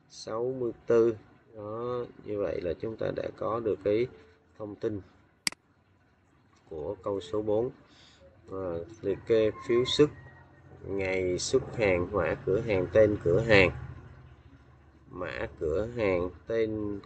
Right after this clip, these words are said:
cửa hàng. À, mình nhầm rồi. Tên mặt hàng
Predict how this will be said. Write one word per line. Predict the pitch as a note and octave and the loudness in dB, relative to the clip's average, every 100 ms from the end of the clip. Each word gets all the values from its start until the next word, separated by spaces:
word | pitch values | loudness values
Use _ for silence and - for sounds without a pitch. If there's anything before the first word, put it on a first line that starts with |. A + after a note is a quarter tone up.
| - | -8
cửa | F2 G#2+ | -6 -4
hàng. | A2+ F#2+ F2 | -2 -2 -2
À, | - A2 A#2+ C3 B2+ B2 G#2+ | -2 0 2 4 4 4 2
mình | G#2 G#2 | 2 4
nhầm | G#2 G2+ | 4 4
rồi. | G2+ G2+ G#2 A#2+ C#3 - - _ _ | 4 6 6 6 2 -4 -8 _ _
Tên | A#2+ B2 B2 A#2 | -2 0 0 -2
mặt | G#2 - | -2 -4
hàng | A2+ G#2+ G2 F#2 | 2 4 6 4